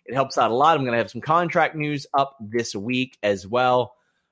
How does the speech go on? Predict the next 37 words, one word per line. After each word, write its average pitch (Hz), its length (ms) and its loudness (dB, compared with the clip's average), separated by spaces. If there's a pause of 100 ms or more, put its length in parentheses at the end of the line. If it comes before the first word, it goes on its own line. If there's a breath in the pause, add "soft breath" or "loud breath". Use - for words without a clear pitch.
(100)
Uh, 98 260 0
just 110 460 -4
a 113 160 4
ton 156 480 0
of 139 80 0
stuff 113 340 2
up 107 220 -2
there, 101 320 2 (400)
as 107 200 2
always. 107 380 2 (260 loud breath)
Jimmy, 262 280 0
I 147 160 4
put, 185 340 -2
like, 135 300 2 (600)
thirty, 170 420 2
thirty-five 165 720 2
figure 147 400 -2
haul 160 260 4
videos 160 400 2
in 143 60 -4
the 127 80 -4
can. 151 340 0
I 139 40 2
was 123 160 -6
gonna 185 160 0
wait 131 260 4
until 123 260 -2
we, 120 200 -2
we 113 120 -6
launched 117 440 0
on 104 100 -2
dot 101 260 2
com 139 360 0
to 101 160 -4
release 92 340 -4
them, 101 160 -8
but 92 140 -2